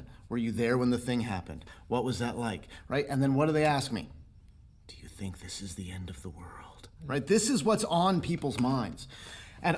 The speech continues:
I say, "No, <laughs> we're a long way from the end of the world, man. Have you considered coming back to church?" And they go, "Well, is church still happening?" I go, "No, but you can download the app."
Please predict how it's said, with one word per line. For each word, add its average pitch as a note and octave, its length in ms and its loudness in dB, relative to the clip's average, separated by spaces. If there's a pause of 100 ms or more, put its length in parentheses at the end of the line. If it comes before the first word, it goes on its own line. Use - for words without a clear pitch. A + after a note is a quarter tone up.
I A#3 260 4
say, E3+ 440 2 (320)
"No, G2+ 320 0 (360)
<laughs> - 340 -20
we're A#3+ 220 4
a A3+ 40 8
long G3+ 300 6
way F3 120 4
from C#3+ 140 2
the D3 120 4
end C#3+ 100 4
of B2 80 2
the C3 60 2
world, A2 260 2
man. G2 240 0 (880)
Have C#3+ 160 2
you F3 100 4
considered E3 480 2
coming D#3 240 4
back C#3+ 200 2
to - 60 -4
church?" C#3+ 360 -2
And C3 80 -2
they B2+ 60 2
go, B2+ 100 0
"Well, C3+ 180 2
is C3 120 -2
church D#3 240 0
still D3 160 -2
happening?" E3+ 340 -2
I - 80 -2
go, A#2+ 80 -2
"No, A#3 360 2 (360)
but D#3 140 2
you D#3 100 2
can C#3 160 4
download A#2+ 360 2
the D#3 120 2
app." - 160 -6